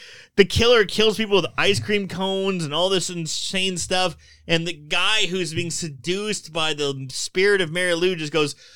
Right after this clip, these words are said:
<sighs> "Women." You know, <laughs> it's just, it's just that weird crap.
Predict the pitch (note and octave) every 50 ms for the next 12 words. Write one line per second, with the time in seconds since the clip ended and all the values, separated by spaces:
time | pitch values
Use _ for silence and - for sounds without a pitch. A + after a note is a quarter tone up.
0 | - _ _ - - - - - - - - - - - - _ _ A2+ A#2+ D#3+
1 | F3+ F3 C#3+ - - - - _ _ _ _ _ _ - - D3 - - A3 A#3+
2 | A3+ G#3+ F#3 D4+ - C4+ G3+ G3 - E4 D4 - - - - - - - - -
3 | C4+ - - C4+ C4+ C4 B3 G3+ E3 D#3+ F#3+ A3+ B3 A3+ F#3 - - F#3+ G3 G#3+
4 | G3+ D3 - -